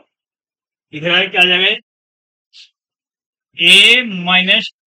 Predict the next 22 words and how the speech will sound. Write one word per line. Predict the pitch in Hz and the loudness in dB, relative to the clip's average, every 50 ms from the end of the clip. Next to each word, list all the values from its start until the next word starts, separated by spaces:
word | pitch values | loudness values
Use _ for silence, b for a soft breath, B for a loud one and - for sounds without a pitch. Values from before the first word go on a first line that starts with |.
| _ _ _ _ - | _ _ _ _ -16
टू | 220 214 220 208 | -14 -12 -8 -4
बी, | 180 196 208 233 262 269 - _ _ _ _ _ _ _ _ _ _ _ _ _ _ _ _ _ _ _ _ _ _ _ _ _ | -2 0 0 0 -2 -4 -10 _ _ _ _ _ _ _ _ _ _ _ _ _ _ _ _ _ _ _ _ _ _ _ _ _
बोलो, | - 143 147 170 214 240 - _ _ _ _ 247 247 - - _ _ _ _ _ _ _ _ _ - | -18 -16 -14 -12 -14 -14 -16 _ _ _ _ -20 -20 -20 -20 _ _ _ _ _ _ _ _ _ -8
प्लस | 165 170 214 269 262 - - _ _ _ _ _ _ _ _ _ _ _ _ _ _ _ _ _ _ _ _ _ _ _ _ _ _ _ _ _ _ _ _ _ _ _ _ _ _ _ - | -4 -2 0 0 -2 -4 -10 _ _ _ _ _ _ _ _ _ _ _ _ _ _ _ _ _ _ _ _ _ _ _ _ _ _ _ _ _ _ _ _ _ _ _ _ _ _ _ -8
C | 190 196 196 208 220 240 226 - | -4 -2 -2 -2 -2 -4 -6 -10
is | 190 175 175 | -12 -14 -14
equal | 180 180 185 180 175 175 | -14 -12 -12 -12 -12 -12
to | - 262 320 - _ _ _ _ _ _ _ _ _ _ _ _ _ _ | -14 -16 -18 -20 _ _ _ _ _ _ _ _ _ _ _ _ _ _
six। | 233 208 - _ _ _ _ _ _ _ _ _ _ _ _ _ _ _ _ _ _ _ _ _ _ _ _ _ _ _ _ _ _ - | -14 -14 -14 _ _ _ _ _ _ _ _ _ _ _ _ _ _ _ _ _ _ _ _ _ _ _ _ _ _ _ _ _ _ -6
आ | 135 156 | -4 -2
गया | 185 | 0
यहाँ | 196 175 156 | 0 -2 -4
तक | 139 131 - - | -6 -10 -16 -18
ये। | 117 110 - _ _ _ _ _ _ _ _ _ _ _ _ - | -20 -20 -20 _ _ _ _ _ _ _ _ _ _ _ _ -10
अच्छा, | 170 - - 294 | -10 -8 -6 -4
यहाँ | 254 208 202 208 220 | -2 0 0 0 0
से | - - - | -2 -4 -8
C | - 220 - - - | -6 -4 -4 -4 0
क्या | - - - | 2 2 2
आ | - - | 2 0
सकता | 226 - - - 226 214 | -4 -12 -6 -2 0 0
है? | 233 - | 0 -2